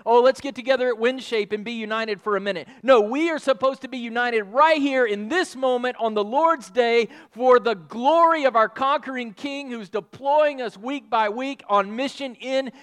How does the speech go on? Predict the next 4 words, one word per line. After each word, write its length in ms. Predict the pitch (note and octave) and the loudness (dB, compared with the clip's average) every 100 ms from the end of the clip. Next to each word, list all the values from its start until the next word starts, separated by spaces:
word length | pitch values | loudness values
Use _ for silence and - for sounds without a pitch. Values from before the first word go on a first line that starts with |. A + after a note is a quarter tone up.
| _ | _
His 420 | A#3+ B3 B3 - _ _ | 0 2 2 -2 _ _
battle. 640 | E3 G#3 A3 A3 F#3 B2 _ _ _ _ _ _ _ _ _ _ _ _ _ _ _ _ _ - | -8 -4 -2 0 0 -2 _ _ _ _ _ _ _ _ _ _ _ _ _ _ _ _ _ -6
It's 240 | C#4+ - | -6 -6
biblical. 840 | E3 F3 D#4 C#4 A#3 - F3+ B2+ | _ -4 -2 2 0 0 -8 -8